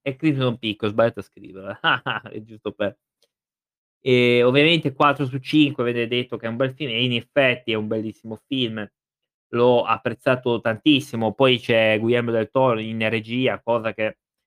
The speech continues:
è sempre una buona cosa, eh, assolutamente. C'è Tom Hiddleston, che è quello che ha fatto Loki, tanto per capirci, è veramente un film eccezionale. Forse è passato, a mio avviso, un po' in sordina, perché però io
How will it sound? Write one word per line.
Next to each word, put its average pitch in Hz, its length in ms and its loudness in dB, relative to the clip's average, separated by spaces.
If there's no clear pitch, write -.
è 104 100 -20
sempre 123 580 0
una 113 260 -2
buona 120 360 -4
cosa, 113 600 -4
eh, 107 100 -16
assolutamente. 104 1080 -8
C'è 101 240 -10
Tom 120 320 0
Hiddleston, 113 640 0
che 113 320 0
è - 140 -12
quello 117 180 2
che 110 60 -2
ha 117 40 0
fatto 117 140 0
Loki, 123 340 2
tanto 113 280 -2
per 113 200 -6
capirci, 110 720 -4
è 143 180 2
veramente 123 380 2
un 107 60 -4
film 113 200 -8
eccezionale. 113 720 -6
Forse 254 280 2
è 160 60 -6
passato, 156 500 -2
a 131 140 -2
mio 170 160 4
avviso, 220 220 6
un 151 80 8
po' 190 180 6
in 156 320 6
sordina, 151 640 -2
perché 117 640 -2
però 139 260 -2
io 131 320 0